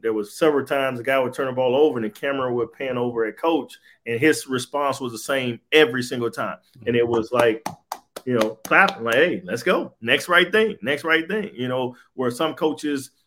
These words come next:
you know, coaches big on body language, you know, also to where some coaches would have, you know, did some type of body language or say something to the players and everything. And coach, he like, "Hey, let's go.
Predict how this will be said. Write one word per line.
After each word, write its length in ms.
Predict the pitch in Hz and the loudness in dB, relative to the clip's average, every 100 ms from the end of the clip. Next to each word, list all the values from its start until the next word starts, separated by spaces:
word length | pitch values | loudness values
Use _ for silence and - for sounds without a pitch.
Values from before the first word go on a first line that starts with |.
| _ | _
you 100 | 127 | -6
know, 80 | 120 | -4
coaches 340 | 120 170 151 | 0 -2 -2
big 240 | 127 151 139 | -2 0 0
on 200 | 127 107 | -2 -2
body 260 | 123 147 | 0 0
language, 560 | 143 143 143 147 - - _ 123 | -2 -6 -6 -8 -10 -20 _ -6
you 120 | 123 | -4
know, 140 | 113 | -2
also 600 | 120 156 156 160 156 156 - _ _ - | 0 2 0 0 0 -2 -8 _ _ -10
to 100 | 131 | -6
where 440 | 131 131 127 117 | -2 0 0 0
some 240 | - 151 | -2 -6
coaches 320 | 165 143 127 127 | -4 -4 -4 -8
would 160 | 127 | -8
have, 160 | 120 117 _ _ _ _ - | -8 -12 _ _ _ _ -10
you 80 | 120 | -6
know, 140 | 110 | -4
did 340 | 110 135 139 | 0 2 2
some 160 | - 127 | -2 -4
type 180 | 131 123 | -6 -6
of 60 | |
body 260 | 123 127 127 | -2 0 0
language 540 | 120 120 120 117 110 | -2 -6 -6 -6 -6
or 400 | 117 110 107 104 | -6 -4 -4 -4
say 340 | 101 143 139 123 | -4 -4 -4 -6
something 680 | - 139 127 123 120 120 120 | -8 -6 -6 -8 -10 -10 -10
to 120 | 120 | -12
the 40 | 110 | -10
players 340 | 135 127 120 | -8 -6 -6
and 100 | 123 | -6
everything. 360 | 123 123 127 117 | -8 -6 -8 -8
And 80 | 110 | -4
coach, 340 | 147 143 - _ _ | -4 -4 -10 _ _
he 180 | 113 131 | -6 -2
like, 180 | 131 127 | 0 2
"Hey, 200 | 165 135 | 2 2
let's 160 | 107 - | 0 0
go. 300 | 180 196 | -2 -2